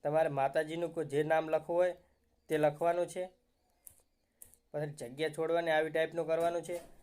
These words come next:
પછી તમારે જે નામ લખવું હોય તે લખી શકો છો, જય ગોગા મહારાજ. પછી આપણે જગ્યા છોડી ને પાછા વરે આવી રીતના કરી દેવાનું છે. ને પાછું આપણે ઉપર લઈ જવાનું છે આઇકન.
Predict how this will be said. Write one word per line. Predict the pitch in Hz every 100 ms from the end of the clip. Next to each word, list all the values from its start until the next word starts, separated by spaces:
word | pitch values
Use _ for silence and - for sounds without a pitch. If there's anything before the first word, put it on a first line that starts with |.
| -
પછી | - 143 156
તમારે | 151 156 160
જે | 160 - 131
નામ | 151 160 156
લખવું | 156 -
હોય | 165
તે | 165
લખી | 160 160 175
શકો | 165 165 170
છો, | 156 175 175 _ _ _ _ _ _ _
જય | - 131 147 151 151 _ _ _ _ _ - - _ _ _ _ _ - - _ _
ગોગા | 139 139 139 147
મહારાજ. | 139 131 139 156 160 156 _ _ _ -
પછી | 139 151
આપણે | 151 151
જગ્યા | 151 123 151
છોડી | 147 160 165 170 - _ -
ને |
પાછા | 139 - 143 147
વરે | 156 151 160
આવી | 160 160
રીતના | 160 165
કરી | 151 160
દેવાનું | 160 165 170 170
છે. | 165 175 - _ _ _ _ _ _ _ _ _ _ _ _ _ -
ને | 147
પાછું | 135 143 147 156
આપણે | 160 - -
ઉપર | 147 170
લઈ | 170 165
જવાનું | 170 175 180
છે | 175 175
આઇકન. | 170 165 180